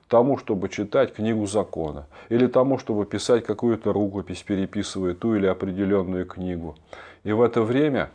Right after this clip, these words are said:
вместо того, чтобы помочь матери или отцу, он, называя свою работу работой во имя Божие, отказывался им помогать. И в данном случае Христос упрекает их за жестокосердие,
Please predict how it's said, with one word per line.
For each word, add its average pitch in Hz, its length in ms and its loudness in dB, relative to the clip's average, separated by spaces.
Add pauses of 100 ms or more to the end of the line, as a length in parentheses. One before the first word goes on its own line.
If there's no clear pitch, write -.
(160)
вместо 107 540 -2
того, 107 340 4
чтобы 95 300 -2
помочь 107 500 0
матери 104 400 0
или 92 140 -2
отцу, 98 520 -2 (400)
он, 127 280 4 (340)
называя 113 840 4
свою 98 380 0
работу 98 600 2 (260)
работой 101 680 2 (120)
во 98 220 4
имя 92 420 0
Божие, 104 580 0 (420)
отказывался 101 800 0
им 92 120 -6
помогать. 90 560 -4 (440)
И - 80 -8
в 90 60 0
данном 104 320 4
случае 110 580 0 (400)
Христос 101 500 -2
упрекает 110 640 2
их 87 160 -4
за 98 380 4
жестокосердие, 104 1160 -2